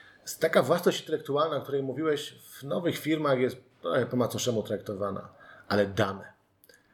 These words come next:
Dane to jest prawdziwy, niematerialny zasób, który przesądza o sukcesie. Ostatnio rozmawiałem z wieloma startupowcami w Krakowie.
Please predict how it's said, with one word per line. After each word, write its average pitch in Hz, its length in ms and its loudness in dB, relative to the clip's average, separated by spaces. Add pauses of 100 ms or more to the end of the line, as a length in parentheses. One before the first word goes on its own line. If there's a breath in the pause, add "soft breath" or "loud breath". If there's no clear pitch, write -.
(220 soft breath)
Dane 117 320 4
to 139 180 -4
jest 143 200 0
prawdziwy, 127 520 -4
niematerialny 131 760 0
zasób, 120 480 -2 (300 loud breath)
który 165 260 0
przesądza 143 380 2
o 135 60 4
sukcesie. 135 440 0
Ostatnio 160 300 2
rozmawiałem 143 420 0
z - 40 -8
wieloma 143 260 0
startupowcami 127 720 0
w - 40 -14
Krakowie. 107 580 -4